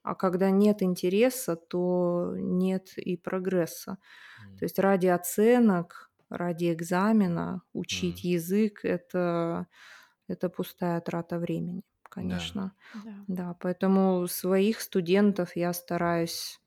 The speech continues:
Speaker 1: развлечь максимально, чтобы они шли на урок с радостью. Не учить язык, а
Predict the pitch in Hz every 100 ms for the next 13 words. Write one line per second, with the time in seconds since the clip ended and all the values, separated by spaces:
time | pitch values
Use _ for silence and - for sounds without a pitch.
0 | _ - 175 175 175 185 165 - - 170
1 | - - 175 160 160 170 175 - 170 170
2 | 170 175 175 - - 180 185 185 - -
3 | - - - 175 175 180 175 - 175 180
4 | 185 170 170 - - 160 180 - _ -
5 | 175 175 165 170 - 254 269 190 180 165
6 | 165 156 - - 165 165 160